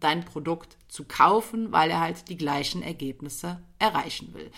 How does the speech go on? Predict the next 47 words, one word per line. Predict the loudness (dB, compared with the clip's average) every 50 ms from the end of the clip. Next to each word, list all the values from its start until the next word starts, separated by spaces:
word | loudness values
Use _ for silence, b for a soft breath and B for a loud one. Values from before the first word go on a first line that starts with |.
| B B B B B B B B B B
Ja, | 6 6 6
und | 6
ich | 4 2
lese | 2 2 2 2 0
dir | -2 -2
jetzt | -2 -2 -2 -2 0
einfach | 2 2 2 0 -2 -6 -6 -4
mal, | -2 0 0 0 -2 -2 -4 -4
ähm, | -4 -2 -2 -4 -6 -6
ein | -4 -4 -2 2
Beispiel | 2 2 2 2 -2 -6 -10 -12 -12 -12
vor. | -6 0 2 2 2
Das | 2 0 -6
ist | -8 -6
ein | -6 -6
bisschen | -6 -6 -6 -6 -4 -2
länger, | 0 0 4 4 4
aber | 4 4 2 -4
wie | -6 -8 -8
gesagt, | -8 -6 -6 -6 -6
Geschichten | -6 -10 -6 -6 -4 -4 -6 -8 -8 -8
sind | -6 -6 -6 -4 -6
jetzt | -8 -8 -8 -8 -6 -4
nicht, | -2 -2 -2 -4 -8 -6
äh, | -6 -6 -6 -2 2
ultra | 4 4 4 4 0 -6 -4 -2
lang, | 4 4 6 6 4 2 -4 B B B B B B B B
sondern | -4 0 0 2 2 0
es | -2 4 6
reicht | 6 6 6 4 -4
an | -4 0
der | 0 0 0 0
Stelle | -2 -4 -4 -4 -4 -2 -2
wirklich, | -2 -2 -2 -4 -6
und | -6 -8
das | -8 -6
wirst | -6 -6 -6 -4 -6
du | -6
jetzt | -6 -6 -10
auch | -12 -8 -6
hören, | -6 -4 -4 -4 -4
wenn | -4 -6
ich | -8 -8
dir | -8
das | -8 -8 -6 -4
Beispiel | -2 -2 -2 -2 -4 -8 -8 -8
vortrage, | -6 -2 -2 -2 -2 -2 0 2 2 2 2 0 -4 -6